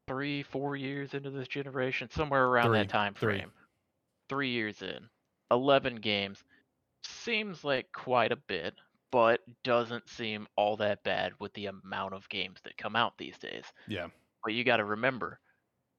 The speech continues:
Speaker 1: for the past five years, realistically, since these games have been mentioned, these are the games that took up eighty percent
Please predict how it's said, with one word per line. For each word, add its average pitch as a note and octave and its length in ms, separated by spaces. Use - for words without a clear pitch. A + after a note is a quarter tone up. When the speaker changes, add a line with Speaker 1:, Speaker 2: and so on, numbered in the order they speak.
Speaker 1:
for A2+ 120
the G#2 140
past A#2 560
five A#2+ 580
years, G2 440
realistically, F#2+ 920
since G#2 280
these F#2 200
games E2+ 320
have - 100
been C2+ 240
mentioned, A#2 560
these F3+ 280
are F#3+ 100
the D3+ 120
games B2+ 420
that A2 180
took - 280
up A2 220
eighty B2 280
percent G#2+ 560